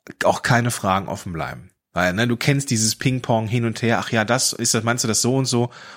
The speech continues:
dann schreibst du wieder eine E-Mail und wieder eine E-Mail und wieder eine E-Mail, dann geht die irgendwie unter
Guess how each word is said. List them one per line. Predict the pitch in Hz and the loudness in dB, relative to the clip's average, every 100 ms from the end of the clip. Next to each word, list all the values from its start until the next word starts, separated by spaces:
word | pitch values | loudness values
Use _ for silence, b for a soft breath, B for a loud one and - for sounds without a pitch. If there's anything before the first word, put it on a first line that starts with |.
| - | -4
dann | 110 | 0
schreibst | - 120 - | 0 0 0
du | |
wieder | 120 120 | 2 2
eine | 113 | 0
E-Mail | 110 110 110 113 | 0 2 2 2
und | 123 107 | 0 2
wieder | 110 | 2
eine | 107 | 2
E-Mail | 101 107 110 | 0 2 2
und | - 135 | 2 2
wieder | 113 | 2
eine | 107 | 0
E-Mail, | 95 101 107 | 0 0 0
dann | 107 110 | 0 -2
geht | 131 | 0
die | 113 | 0
irgendwie | 120 | 0
unter | 110 123 117 113 | 0 0 2 2